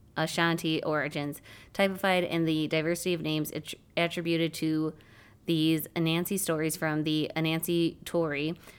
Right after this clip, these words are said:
to the Cuenta de Nancy, uh, even the character Tiboki, the buffoon constantly harassed by T Malice.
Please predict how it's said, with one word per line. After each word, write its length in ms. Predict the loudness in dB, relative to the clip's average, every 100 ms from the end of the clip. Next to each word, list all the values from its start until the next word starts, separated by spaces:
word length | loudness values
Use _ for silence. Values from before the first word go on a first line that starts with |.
| -14 0
to 160 | 4
the 320 | 6 4 2 0
Cuenta 320 | 0 2 0
de 160 | 0 2
Nancy, 680 | 2 0 -2 -2 -2 -2 -6 -20 -20 -20 0
uh, 300 | 4 4 4
even 460 | 2 4 4 2 0
the 440 | -2 0 2 0 -2
character 640 | -2 -2 0 0 2 -2 -8 -20 -20 -10
Tiboki, 920 | -2 2 2 4 4 4 2 0 -2 -4 -18 -20 -18 -2
the 120 | 2
buffoon 380 | 2 2 2 4
constantly 500 | 2 0 0 0 2
harassed 320 | 2 0 0
by 160 | -2 -2
T 320 | -2 -2 -2 -4 -6
Malice. 640 | -4 -4 -4 -8 -10 -12